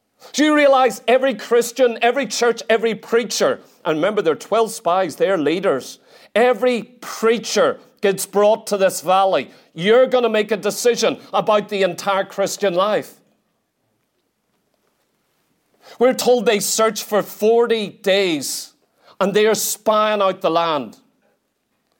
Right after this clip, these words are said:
You see, they think they're searching the land. Actually, the land is searching them.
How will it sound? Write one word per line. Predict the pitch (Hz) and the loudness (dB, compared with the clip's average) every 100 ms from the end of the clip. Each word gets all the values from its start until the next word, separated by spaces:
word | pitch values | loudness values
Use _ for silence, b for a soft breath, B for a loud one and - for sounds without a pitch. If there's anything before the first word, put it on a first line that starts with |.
| B B | B B
You | 247 | -2
see, | 220 254 | 2 2
they | 226 277 | 2 2
think | 262 269 233 220 | 0 0 -2 0
they're | 208 214 160 - | 2 2 0 -6
searching | - - 226 214 214 220 180 160 | -8 -4 0 0 -2 -4 -2 0
the | 165 | 0
land. | 185 202 151 110 - _ _ _ _ _ _ _ _ - | 2 0 -2 -6 -14 _ _ _ _ _ _ _ _ -2
Actually, | 254 - - 196 160 117 - _ _ _ _ _ | -2 -2 -2 0 0 -2 -8 _ _ _ _ _
the | 170 | 0
land | 175 190 196 160 | 2 2 0 -2
is | 156 | -4
searching | - 185 160 - 147 | -2 -2 -2 -2 -2
them. | 147 170 143 107 | 0 -2 -2 -6